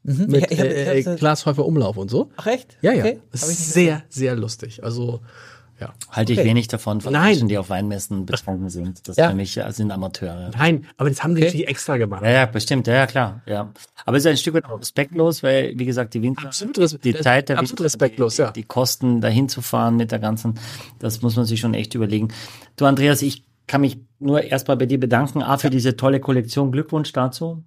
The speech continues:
Speaker 3: Wirklich.
Speaker 4: Vielen Dank.
Speaker 3: Ich glaub, dass, dass das, das ist ein, wirklich ein tolles Paket, auch spannungsgeladen.
Speaker 1: Mhm.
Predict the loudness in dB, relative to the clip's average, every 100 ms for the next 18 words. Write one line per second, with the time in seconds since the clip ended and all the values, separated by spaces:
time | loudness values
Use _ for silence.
0 | _ -6 -2 0 0 0 -2 -4 -8 -8
1 | 0 0 2 0 -2 -2 -4 -2 -4 -8
2 | _ -10 -2 2 2 4 4 2 2 2
3 | 2 0 -2 -2 -4 -8 _ -6 -6 -6
4 | 0 2 2 0 -2 -2 0 2 2 4
5 | 4 4